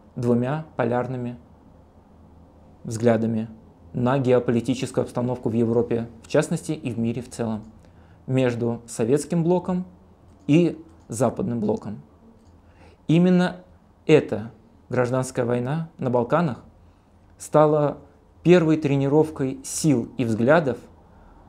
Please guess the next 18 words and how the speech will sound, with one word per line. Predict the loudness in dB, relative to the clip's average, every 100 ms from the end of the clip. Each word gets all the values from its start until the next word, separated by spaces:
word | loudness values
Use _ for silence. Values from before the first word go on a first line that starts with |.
| -4
на | 0
которые | 0 2 4 4
ориентировались | 4 -2 0 2 2 0 -6
в | -14 -20 -20 -8
пятидесятые | -6 -2 -2 -2 -2 -2 -2
годы | 2 2 2 -4 -8 -20 -20 -20 -20 -10
в | -2
Восточной | 0 2 0 0 -2
Европе | 0 0 0 -4 -6 -16 -10
и | -6
на | -4
Западе. | -4 -6 -8 -10 -14 -20 -20 -20 -20 -20 -20 -20 -20 -20 -20 -20 -20 -20 -20 -20 -20 -20 -20 -20 -20
Что | -18 4 4
принесла | 6 4 2 2 2
гражданская | 2 0 0 -2 -2
война | -2 -2 -2 -4 -6 -14 -20 -20 -18 -6
народу | 0 4 4 4
Греции | 2 2 0 -2 -2 -4